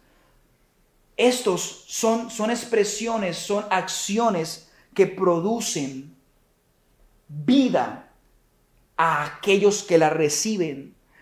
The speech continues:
Una persona benigna, una persona bondadosa como fruto del Espíritu, es una persona que opera en lo espiritual, que no busca lo suyo.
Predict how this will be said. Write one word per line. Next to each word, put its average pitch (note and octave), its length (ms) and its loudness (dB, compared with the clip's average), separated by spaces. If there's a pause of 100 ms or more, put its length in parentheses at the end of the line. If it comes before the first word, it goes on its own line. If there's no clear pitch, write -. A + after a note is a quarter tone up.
(480)
Una A#3+ 240 6
persona A3+ 640 4
benigna, G3 600 6
una G#3+ 220 2
persona G#3+ 640 0
bondadosa F3+ 1200 4 (200)
como F3+ 280 0
fruto A#3+ 480 2
del G3 120 4
Espíritu, F3 1000 0 (200)
es G3+ 160 -2
una A#3+ 220 6
persona A#3+ 480 2
que G3+ 160 2
opera A3+ 540 8
en A3+ 140 2
lo F#3 120 8
espiritual, F#3+ 1200 2 (320)
que G#3 160 4
no A3 180 2
busca G#3+ 440 -2
lo F#3 160 2
suyo. G3 720 2